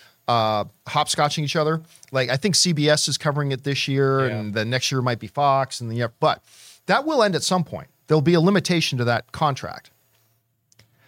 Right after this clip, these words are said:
Speaker 1: What are the chances that a Netflix, a Max, a Disney Plus,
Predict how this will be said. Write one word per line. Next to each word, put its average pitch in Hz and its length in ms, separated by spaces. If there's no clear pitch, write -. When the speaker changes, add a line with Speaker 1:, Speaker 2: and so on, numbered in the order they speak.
Speaker 1:
What 208 180
are 403 40
the 403 80
chances 196 580
that 131 320
a 127 80
Netflix, 139 720
a 123 80
Max, 120 640
a 113 60
Disney 101 300
Plus, 202 580